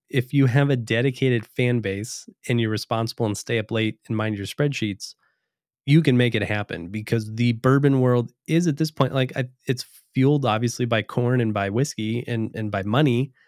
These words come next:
Um, but the passion of the people buying your product can do so much more than just be a sales number. And I think that that's why, I mean, there's gotta be a few people on the Pursuit team,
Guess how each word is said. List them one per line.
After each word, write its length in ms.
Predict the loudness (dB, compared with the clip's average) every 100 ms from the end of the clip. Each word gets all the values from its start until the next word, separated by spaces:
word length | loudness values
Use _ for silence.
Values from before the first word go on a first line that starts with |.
| _ _ _ -6
Um, 240 | -2 0
but 160 | 0 0
the 80 | 0
passion 600 | 0 0 0 0 -2 -2
of 120 | -4
the 80 | -4
people 320 | -2 -2 0
buying 280 | -2 -2 -2
your 120 | -4
product 520 | -4 -4 -4 -8 -10
can 140 | -8 -6
do 160 | -6
so 340 | -8 -8 -6 -4
much 280 | -4 -6 -8
more 520 | -6 -6 -6 -8 -10 _ _ _ -6
than 140 | -2
just 240 | -2 -4 -4
be 120 | -6
a 40 |
sales 460 | -4 -8 -8 -10 -12
number. 420 | -14 -14 -16 -18 _
And 120 | -10 -8
I 60 |
think 260 | -4 -4 -2
that 120 | -4
that's 240 | -4 -6 -4
why, 140 | -2
I 40 |
mean, 220 | -2 -4 -6 -18 _ _ -2
there's 160 | 0 2
gotta 220 | 2 2
be 180 | 4 2
a 60 |
few 260 | 0 0 2
people 240 | 2 2
on 80 | 0
the 80 | 0
Pursuit 400 | -2 -2 -2 -2
team, 340 | 0 0 0